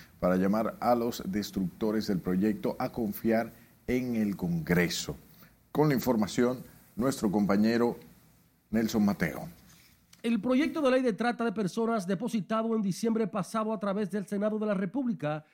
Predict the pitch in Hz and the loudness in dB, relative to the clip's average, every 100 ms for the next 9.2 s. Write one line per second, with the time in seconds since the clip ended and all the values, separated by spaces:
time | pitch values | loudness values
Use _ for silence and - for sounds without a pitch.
0 | _ - 220 202 277 247 262 254 247 247 | _ 0 0 2 0 0 0 2 0 2
1 | 262 117 95 - - 156 156 156 _ - | 0 0 -4 -8 -2 -2 -2 -6 _ 0
2 | 147 - 175 156 180 170 175 175 156 175 | 0 2 0 2 2 2 2 0 0 2
3 | 180 175 170 175 170 - 233 160 139 147 | 2 2 2 0 -2 -2 -2 0 -2 -6
4 | _ - 254 262 - 294 294 269 180 233 | _ -2 0 2 0 0 2 0 0 0
5 | 233 180 208 214 208 208 196 160 220 214 | 2 2 2 0 0 0 0 2 2 0
6 | - 110 98 117 120 175 190 175 151 185 | -2 -8 -10 -8 -4 0 0 0 -4 -6
7 | 170 160 180 180 180 170 156 156 175 185 | -8 -6 -2 -2 -2 -2 -2 -2 -2 -4
8 | 175 190 - 254 139 104 90 120 147 160 | -4 -4 -2 -2 -2 -6 -14 -6 -2 -2
9 | 160 160 | -2 -6